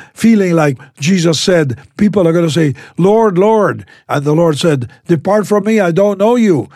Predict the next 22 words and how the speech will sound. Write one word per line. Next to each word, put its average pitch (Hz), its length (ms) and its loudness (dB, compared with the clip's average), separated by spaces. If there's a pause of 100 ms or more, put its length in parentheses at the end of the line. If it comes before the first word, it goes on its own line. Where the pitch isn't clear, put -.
(200)
And, 151 240 -2
and 147 240 -4
Satan 175 360 -2
said 160 260 -2
to 175 80 0
me, 165 80 2
"You're 226 360 2
one 226 80 -2
of 196 120 -4
those. 180 460 0 (220)
You 220 160 2
don't 196 240 2
know 143 220 0
the 131 100 -2
Lord. 160 320 0
You're 208 160 2
just 208 240 0
telling 226 300 2
other 220 180 0
people 202 380 -2
about 147 240 -2
him." - 100 -8